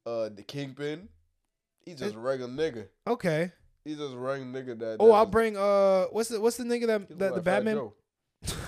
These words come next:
Speaker 1: Huh?
Speaker 2: What was the, what was the nigga that the Bat, what, in the Batman movie? The, the nigga with the riddles? The Riddler.
Speaker 1: Oh, Riddler.
Speaker 2: Riddler.
Speaker 1: Oh, yeah, bring the Riddler.
Speaker 2: Riddler.
Speaker 1: Oh, wait,
Speaker 2: Uh,
Speaker 1: that nigga did some shit, though.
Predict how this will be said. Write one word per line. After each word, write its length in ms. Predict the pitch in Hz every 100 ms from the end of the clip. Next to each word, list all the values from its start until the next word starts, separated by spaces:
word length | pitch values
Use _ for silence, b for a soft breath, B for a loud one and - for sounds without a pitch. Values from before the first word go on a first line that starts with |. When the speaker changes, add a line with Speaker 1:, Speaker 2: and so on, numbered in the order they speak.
| -
Speaker 1:
Huh? 200 | 143 180 B B
Speaker 2:
What 120 | 185
was 100 | 240
the, 60 | 226 208
what 100 | 190
was 100 | 240
the 100 | 240
nigga 180 | 226 233
that 140 | 214 180
the 60 |
Bat, 260 | 165 190 180
what, 180 | 180 165
in 120 | 185
the 60 | 175
Batman 380 | 170 190 196
movie? 380 | 196 196 196 190 175
The, 480 | 170 170 170 165 165
the 60 | 160
nigga 160 | 175 185
with 100 | 160
the 80 |
riddles? 400 | 151 170 196 208
The 80 | -
Riddler. 360 | 156 220 185 151
Speaker 1:
Oh, 20 |
Riddler. 320 | 175 135 98 - - -
Speaker 2:
Riddler. 300 | 359 427 359
Speaker 1:
Oh, 40 | 330
yeah, 120 | 190
bring 220 | 160 202
the 80 | 208
Riddler. 280 | 208 196 131
Speaker 2:
Riddler. 580 | 190 247 240 240 233 233 -
Speaker 1:
Oh, 140 | -
wait, 180 | 113 104
Speaker 2:
Uh, 140 | 175 185
Speaker 1:
that 120 | 160
nigga 220 | 107 101
did 120 | 104
some 160 | 98 85
shit, 420 | 76 - 123 120 -
though. 220 | 95 85